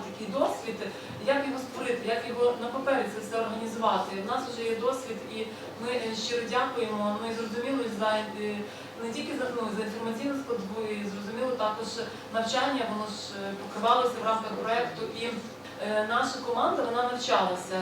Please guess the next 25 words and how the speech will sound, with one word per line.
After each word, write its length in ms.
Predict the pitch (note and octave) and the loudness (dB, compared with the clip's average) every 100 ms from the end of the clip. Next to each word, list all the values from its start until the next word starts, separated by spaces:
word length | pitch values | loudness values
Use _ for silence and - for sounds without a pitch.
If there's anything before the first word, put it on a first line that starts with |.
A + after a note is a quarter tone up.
| F#3 - | -2 0
Це 200 | A#3 A#3+ | 6 8
і 360 | A#3+ A#3 A3+ D#4 | 8 4 0 2
представники 640 | A3 - A#4+ A#4+ A#3+ - A#3+ | 0 -2 -6 -4 -4 -2 -4
міської 340 | - - A3 | -2 0 2
ради, 360 | A3 A3+ A3+ A3+ | 6 6 4 0
і 20 | |
представники, 580 | A3 G3+ - - D#3+ D#3+ - - | -4 -6 -8 -4 -4 -4 -8 -6
е, 40 | G#3 - | -6 -4
комунального 480 | A3+ A3+ A3+ A3+ G#3+ | 2 4 4 0 0
закладу 320 | A#3 A#3 A#3 G3 A#3 | 2 2 0 0 0
Центру 260 | A3+ A3 | 0 0
безпеки 400 | G3+ - A3+ A3 | -6 -4 -4 -2
громадян, 680 | G#3 A3 G#3 G3 A3+ A#3 A3 - - | -2 -2 -2 6 6 6 2 -2 -4
і, 200 | G#3+ A3 - - - G3 | -4 -4 -4 -10 -10 -4
е, 580 | G3+ G3+ G#3 G#3 G#3 G#3 G3+ | -2 0 0 2 2 4 2
добровольці, 840 | - A#3+ G3 A#3 A#3+ - - A3 | 2 0 6 8 8 6 -6 -2
і 320 | G#3+ G#3+ G#3+ | -2 -2 -4
теперішній 960 | G#3+ A#3 A#3+ A#3 A3 G#3+ G#3+ G#3+ G#3 G#3 | -4 0 0 0 -2 -4 -4 -4 -4 -2
член 200 | A3+ A3+ | 2 2
Д 80 | A3 | 2
П 200 | A3 G#3+ | -2 4
К. 180 | A#3 A#3+ | 4 6
Тобто 240 | A#3+ - A#3+ | 2 0 -4
всі, 320 | - C4+ | -4 -4
е, 120 | D4+ | 0